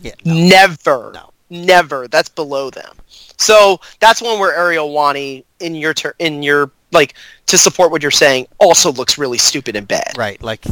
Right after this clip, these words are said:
Speaker 1: like, bro, the guy you're siding with is much worse than Tony Khan. Like,
Speaker 2: This looks like the W W E, like, two thousand cage.
Speaker 1: Mm-hmm.
Speaker 2: I'm not, I haven't seen a cage match lately on A E W, but it,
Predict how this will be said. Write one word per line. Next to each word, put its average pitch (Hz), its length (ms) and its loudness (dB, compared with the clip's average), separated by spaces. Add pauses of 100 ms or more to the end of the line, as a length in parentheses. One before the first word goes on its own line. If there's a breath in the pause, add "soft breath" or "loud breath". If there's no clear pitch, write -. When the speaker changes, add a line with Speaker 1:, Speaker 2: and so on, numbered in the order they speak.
(240)
Speaker 1:
like, 117 200 -14
bro, 107 200 -10
the 107 100 -16
guy 120 200 -2
you're 113 220 -8
siding 113 480 -8
with 113 200 -12
is 104 360 -10
much - 340 -4
worse 143 280 -6
than 113 160 -8
Tony 101 300 -14
Khan. 92 340 -18 (640 loud breath)
Like, - 360 0 (640)
Speaker 2:
This 277 180 4
looks - 180 4
like 262 160 4
the 240 120 6
W 185 500 0
W 170 580 -2
E, 151 640 -8
like, 139 220 -4
two 160 140 -10
thousand 113 400 -2
cage. - 360 -16 (340)
Speaker 1:
Mm-hmm. 156 220 -20 (1080)
Speaker 2:
I'm 208 220 4
not, 220 260 4
I 220 40 2
haven't 320 220 2
seen 302 180 -8
a 226 40 -8
cage 233 300 -10
match 208 220 -4
lately 170 280 -8
on 190 120 -6
A 196 160 -4
E - 20 -10
W, 202 400 -4
but 185 160 -6
it, 185 200 -2